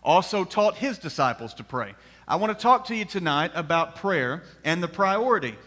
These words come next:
of prayer. And before we dig into the prayer itself, I want us to think about something. Jesus Christ was not merely a man. Who was he?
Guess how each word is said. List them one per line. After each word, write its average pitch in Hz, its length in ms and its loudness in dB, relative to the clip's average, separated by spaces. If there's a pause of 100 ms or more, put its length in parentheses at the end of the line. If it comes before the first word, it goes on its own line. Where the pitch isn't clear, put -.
(240)
of 143 180 -4
prayer. 120 320 -2 (480)
And 156 160 0
before 185 320 2
we 262 180 0
dig 226 240 2
into 226 360 -4
the 190 100 -4
prayer 202 280 0
itself, 156 360 -4
I 165 60 0
want 202 220 -4
us - 100 -8
to 196 100 -10
think 202 220 -4
about 131 240 -2
something. 107 360 -10 (600)
Jesus 220 520 0
Christ 143 840 0 (300)
was 139 200 -2
not 190 260 6
merely 196 400 2
a 175 40 -2
man. 139 400 -2
Who 170 160 -2
was 165 340 2
he? 101 100 -16